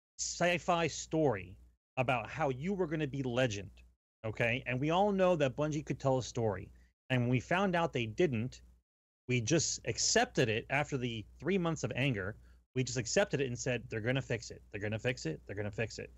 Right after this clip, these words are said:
And they're really not gonna fix it because they don't really know what they want the game to be.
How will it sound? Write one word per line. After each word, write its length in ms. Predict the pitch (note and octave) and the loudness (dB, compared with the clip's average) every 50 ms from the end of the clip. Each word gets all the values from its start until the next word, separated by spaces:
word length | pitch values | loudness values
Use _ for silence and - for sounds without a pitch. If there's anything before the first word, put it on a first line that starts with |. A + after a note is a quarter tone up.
| - - - _ _ _ _ _ _ | -20 -20 -20 _ _ _ _ _ _
And 180 | C#3 C#3 C#3 C#3 - | 2 2 2 2 2
they're 160 | B2+ A#2+ D3 | 2 4 4
really 280 | C#3 E3 A3+ G#3+ F#3+ D#3 | 6 6 6 6 6 4
not 240 | C3+ D3 E3+ F#3+ - | 4 4 2 2 2
gonna 160 | D#3+ C#3 C3+ | 2 2 2
fix 340 | - - F#3 G3 - - - | 2 2 0 0 0 -2 -6
it 120 | G#2+ A2 - | -10 -6 -4
because 400 | - B2+ - - C3+ A#2+ A2 - - - - - C3+ - - | -4 -2 2 2 2 2 0 -2 -12 -20 -20 -20 -12 -2 2
they 80 | D#3 F3+ | 4 6
don't 180 | G3+ G3+ - E3 | 6 6 4 2
really 200 | F3+ E3+ F3 D#3+ | 2 2 2 2
know 180 | D3 D3 D#3+ D#3+ | 2 4 4 4
what 160 | C#3 D3 C#3 | 4 4 4
they 100 | C#3+ C3+ | 4 2
want 240 | B2 A#2+ C#3+ C#3+ - | 0 0 0 -2 0
the 60 | D3 | -2
game 260 | B2+ - C#3 C#3 C3+ - | 0 2 2 2 2 2
to 100 | - A#2+ | 2 2
be. 300 | G#2+ D#3+ D3 A#2 G#2 - | 2 2 2 2 0 -4